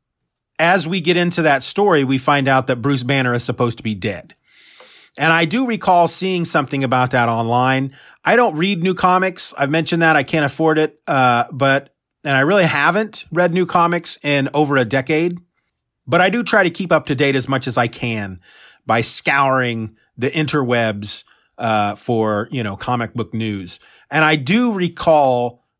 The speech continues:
um, reading something about Bruce Banner dying and that Hawkeye was the one that had killed them.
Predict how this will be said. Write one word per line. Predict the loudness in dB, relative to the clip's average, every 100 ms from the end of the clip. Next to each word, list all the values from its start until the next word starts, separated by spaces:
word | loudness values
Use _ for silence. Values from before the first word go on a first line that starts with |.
| _
um, | 0 2 2 0 -4 -10 -6
reading | -2 0 0
something | -2 -2 -2 0
about | 0 0
Bruce | -2 -6
Banner | -4 -4 -4
dying | -4 -2 -2 -4 -8 -10
and | -8 -6 -6 -6
that | -6 -2
Hawkeye | 0 0 0 0 0 -2
was | -4 -4
the | -4
one | -4 -6
that | -6
had | -8 -6
killed | -2 -2 0
them. | -2 -4